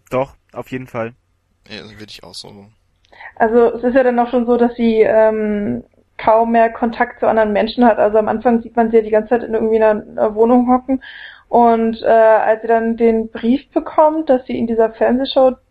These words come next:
Speaker 3: teilnehmen soll, was auch immer, ähm, geht sie ja raus und dann sitzt, sieht man da diese ganzen alten Frauen sitzen und dann, ähm, hocken sie zusammen und warten auf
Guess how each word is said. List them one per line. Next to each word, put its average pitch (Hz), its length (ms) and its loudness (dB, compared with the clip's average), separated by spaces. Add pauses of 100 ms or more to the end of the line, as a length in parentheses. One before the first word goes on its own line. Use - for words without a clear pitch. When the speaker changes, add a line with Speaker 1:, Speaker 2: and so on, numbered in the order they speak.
(320)
Speaker 3:
teilnehmen 226 580 0
soll, 269 500 0 (120)
was 226 100 -6
auch 220 100 -6
immer, 247 220 0 (500)
ähm, 233 560 2 (560)
geht 240 200 -2
sie 254 60 2
ja 240 100 4
raus 233 540 0
und - 100 -4
dann 226 180 0
sitzt, 240 180 -2 (300)
sieht 247 140 -2
man 247 120 2
da 233 100 2
diese 233 180 -4
ganzen 233 320 -2
alten 233 300 -2
Frauen 240 520 0
sitzen 233 360 -2
und 208 120 -2
dann, 208 320 0
ähm, 214 340 2
hocken 262 260 0
sie 233 120 -6
zusammen 233 460 -2
und 226 160 -2
warten 240 300 0
auf 240 100 -4